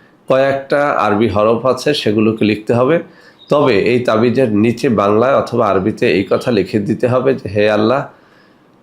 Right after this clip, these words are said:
আমার স্বামী অমুকের ছেলে অমুককে সকল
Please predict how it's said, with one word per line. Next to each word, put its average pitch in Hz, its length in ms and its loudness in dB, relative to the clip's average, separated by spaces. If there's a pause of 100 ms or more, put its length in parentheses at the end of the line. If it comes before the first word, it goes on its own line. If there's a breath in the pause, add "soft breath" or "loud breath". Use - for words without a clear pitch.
আমার 147 600 0 (200)
স্বামী 98 600 -2 (280)
অমুকের 143 600 2
ছেলে 113 480 0
অমুককে 110 720 0
সকল 139 800 0